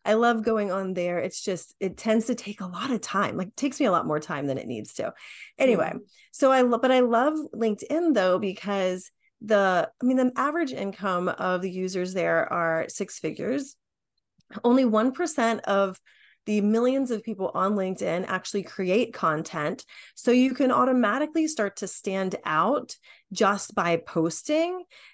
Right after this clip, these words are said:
Speaker 1: And you can leverage things like,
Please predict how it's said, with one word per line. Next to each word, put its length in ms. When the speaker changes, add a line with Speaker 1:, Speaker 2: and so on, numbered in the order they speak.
Speaker 1:
And 440
you 240
can 300
leverage 600
things 400
like, 400